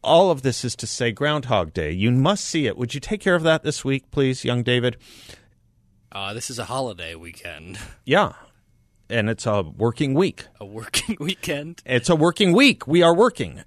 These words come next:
Speaker 1: And there are important movies that make you feel good. They're just triumph of the human spirit type movies. Please focus over here, please. Rosalind Carter is, God bless her, but
Speaker 2: She's dead.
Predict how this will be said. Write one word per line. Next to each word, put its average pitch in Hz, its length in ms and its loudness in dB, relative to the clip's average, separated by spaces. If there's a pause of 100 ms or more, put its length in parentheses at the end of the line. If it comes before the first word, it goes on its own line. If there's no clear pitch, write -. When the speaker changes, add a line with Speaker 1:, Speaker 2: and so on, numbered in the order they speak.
Speaker 1:
And 127 560 2 (540)
there 156 260 0
are 151 220 2
important 175 600 -2
movies 127 520 -6
that 123 280 -4
make 139 220 -10
you 143 80 -4
feel 143 260 0
good. 123 460 -2 (260)
They're 117 220 -4
just - 460 -12 (380)
triumph 151 420 0
of 131 120 -2
the 123 80 -6
human 127 320 -2
spirit 135 420 -2
type 120 240 -4
movies. 104 420 -4
Please 139 320 -8
focus - 580 -8 (160)
over 95 220 -12
here, 95 240 -10 (680)
please. - 380 -16 (180)
Rosalind 107 460 -4
Carter 101 320 -4
is, - 340 -12 (920)
God 95 180 -4
bless 104 240 -4
her, 87 120 -8
but 78 200 -14
Speaker 2:
She's 139 220 -8
dead. 156 320 -2